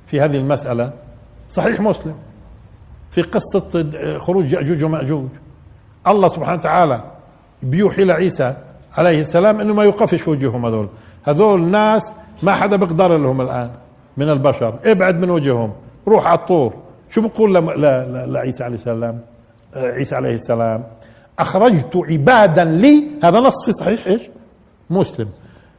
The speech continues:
"أخرجت عبادا لي لا يدان لأحد عليهم". مين هم يعني؟ يأجوج ومأجوج. طب مأجوج مأجوج مؤمنين؟ مؤمنين هم؟ لا، يعني الرسول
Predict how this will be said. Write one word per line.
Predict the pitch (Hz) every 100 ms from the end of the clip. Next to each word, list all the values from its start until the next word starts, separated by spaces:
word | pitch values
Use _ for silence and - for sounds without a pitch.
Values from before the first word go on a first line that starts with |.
| _
"أخرجت | 151 202 233 233 147 -
عبادا | 185 180 160 262 240 190
لي | 202 185 240 294 165 - - - - -
لا | - 320 294
يدان | 214 202 180
لأحد | 175 170 185 160
عليهم". | 143 135 135 123 107 98 90 - _ _ _ _ _ _ _ _ _ _
مين | 143 160
هم | 156 170
يعني؟ | 160 151 113 - - - -
يأجوج | 120 123 147
ومأجوج. | 135 139 143 135 98 - - - - - -
طب | 127
مأجوج | 147 131 160
مأجوج | 135 131 151 117
مؤمنين؟ | 120 - 123 110 104 143 185 - - - - - _ _ _ _ _
مؤمنين | 131 127 147 185
هم؟ | 135 165 117 214 - - - - - _ _ _ _ _ _ _
لا، | 131 139 - - - - _ - -
يعني | 127 139
الرسول | 131 135 165